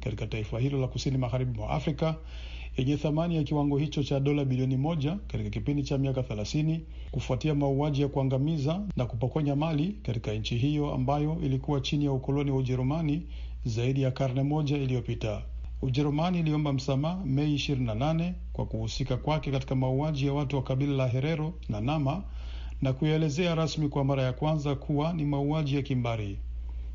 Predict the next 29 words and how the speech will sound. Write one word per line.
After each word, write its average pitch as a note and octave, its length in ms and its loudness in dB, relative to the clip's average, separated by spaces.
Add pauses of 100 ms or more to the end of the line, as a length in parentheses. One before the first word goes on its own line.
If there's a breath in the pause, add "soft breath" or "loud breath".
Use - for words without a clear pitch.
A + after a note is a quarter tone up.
(160)
Waandamanaji B2 800 2
wakiongozwa C#3 600 2
na C3+ 60 2
upinzani C3+ 600 2
na D3 180 0
viongozi A2 500 0
wa B2 100 0
kijadi C#3+ 540 0
kutoka C3+ 380 0
jamii B2+ 360 0
zilizoathiriwa C3+ 880 0 (680 loud breath)
waliandamana D3+ 600 2
kupitia C#3+ 400 0
mji C3+ 200 2
mkuu C#3 480 0
Windhoek E3+ 300 2 (280)
kabla C3+ 260 2
ya C3 60 2
kupanda C3 440 0
juu C3 180 2
ya C#3 80 2
uzio C#3 600 0
ili G#2+ 180 -2
kuingia A#2+ 480 0
ndani C#3 320 2
ya C3 80 2
jengo A#2+ 300 0
la G#2 100 -2
bunge, D3 400 2